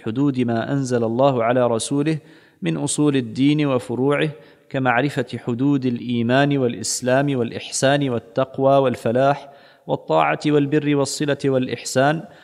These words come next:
والكفر والنفاق والفسوق والعصيان والزنا والخمر والربا ونحو ذلك، فإن في معرفتها يتمكن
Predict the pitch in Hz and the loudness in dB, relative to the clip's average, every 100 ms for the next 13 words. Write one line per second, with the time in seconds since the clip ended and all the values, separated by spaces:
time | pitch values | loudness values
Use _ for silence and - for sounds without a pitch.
0 | _ - 131 - 151 - 127 123 120 117 | _ -4 -2 0 0 0 -2 -2 -4 -2
1 | 143 143 135 120 113 120 - 143 139 123 | 0 0 0 -4 -4 -6 -2 -4 0 0
2 | 117 110 - 123 127 143 143 127 113 110 | 0 -2 -4 0 2 2 0 -2 -2 -4
3 | 110 135 135 131 117 110 127 135 127 113 | -2 0 0 0 -2 0 0 0 0 0
4 | 110 123 135 143 135 123 - 127 117 120 | 0 0 2 4 4 0 -2 0 2 2
5 | 117 - - - - _ - 160 165 147 | 0 -6 -20 -20 -20 _ -4 0 2 0
6 | - 135 131 120 123 151 147 135 127 151 | 0 0 0 0 0 -2 0 0 4 4
7 | 151 - 139 - 127 139 143 - 123 120 | 4 0 -4 -2 0 -2 -4 -2 0 0
8 | 113 | -4